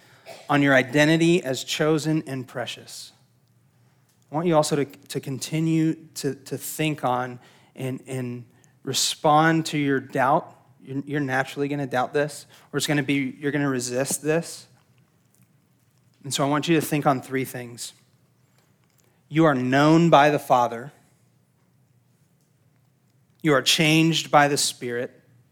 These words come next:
And you're perfected by the Son. Peter's so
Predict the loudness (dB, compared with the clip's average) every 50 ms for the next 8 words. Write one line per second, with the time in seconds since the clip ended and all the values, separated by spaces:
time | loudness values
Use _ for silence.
0 | _ _ _ _ _ _ _ _ _ _ _ _ _ _ _ _ _ _ _ _
1 | _ _ _ _ _ _ -4 -4 -4 -4 -4 -8 -10 -10 -4 -2 -2 -2 -2 -4
2 | -10 -12 -10 -10 -12 -14 -20 _ _ _ _ _ -8 -8 -8 -8 -10 -14 -14 -16
3 | -18 -20 -20 -20 _ _ _ _ _ _ _ _ _ _ _ _ _ _ _ _
4 | _ _ _ _ _ _ _ _ _ _ _ _ -4 -2 -2 -2 -2 -4 -4 -4
5 | -2 -2 -2 0 0 -2 -2 -4 -8